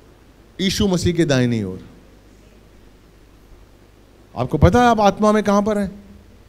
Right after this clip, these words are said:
बैठा दिया है उसने। जैसे ही आपका उद्धार हुआ है, आप कहाँ पर हैं? स्वर्ग में यीशु मसीह के बराबर में आपकी कुर्सी लगी हुई है। इसमें लिखा हुआ है कि मसीह यीशु में उसके साथ उठाया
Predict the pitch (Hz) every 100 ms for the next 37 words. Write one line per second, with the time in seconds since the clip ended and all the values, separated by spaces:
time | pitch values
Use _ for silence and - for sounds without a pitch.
0 | - - - - 147 - 180 214 196 233
1 | 262 254 262 214 240 254 233 180 120 -
2 | - - - 147 190 240 226 220 240 240
3 | 220 196 233 233 247 247 240 233 214 240
4 | 262 247 285 302 - - - - - 208
5 | 240 262 233 233 233 247 269 269 - -
6 | 202 226 - 269 254 208 233 214 262 269
7 | 196 208 220 226 254 254 247 254 240 240
8 | 247 240 240 208 240 240 214 233 240 233
9 | 226 190 - - - - - - - -
10 | - - - - - - - 139 208 214
11 | 214 240 262 269 269 233 160 - - 214
12 | 214 202 254 233 - 240 226 262 233 208
13 | 254 220 226 226 214 190 202 233